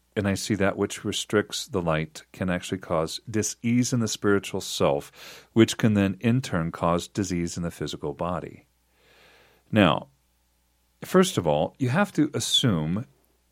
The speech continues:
that you actually do wanna be well. If it's working for you to be psycho, or if it's working for you to be, <laughs> you know, a drama queen,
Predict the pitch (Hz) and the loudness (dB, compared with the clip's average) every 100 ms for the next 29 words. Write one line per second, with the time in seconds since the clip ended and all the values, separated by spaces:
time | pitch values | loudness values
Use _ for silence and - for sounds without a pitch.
0 | _ _ _ 117 107 120 104 107 - 117 | _ _ _ 0 2 2 2 2 -2 -4
1 | 101 98 87 87 82 87 90 104 57 71 | -2 -2 0 -2 -2 0 0 0 -4 -12
2 | - _ _ _ _ _ _ _ _ _ | -18 _ _ _ _ _ _ _ _ _
3 | _ _ _ - 123 131 139 - 123 170 | _ _ _ 2 4 4 2 4 2 2
4 | 185 180 - 139 123 123 - 107 104 104 | 0 0 2 4 2 0 -4 0 0 0
5 | 113 113 - 78 90 104 - - 117 120 | 0 0 2 2 2 2 0 -4 0 0
6 | - 127 - 113 110 107 107 104 101 101 | 0 -2 -2 0 0 -2 -4 0 0 0
7 | - 180 165 139 143 117 - 196 - - | -2 0 4 8 8 6 2 -10 -2 2
8 | 117 131 127 135 113 113 104 104 | 6 8 8 8 2 0 0 -2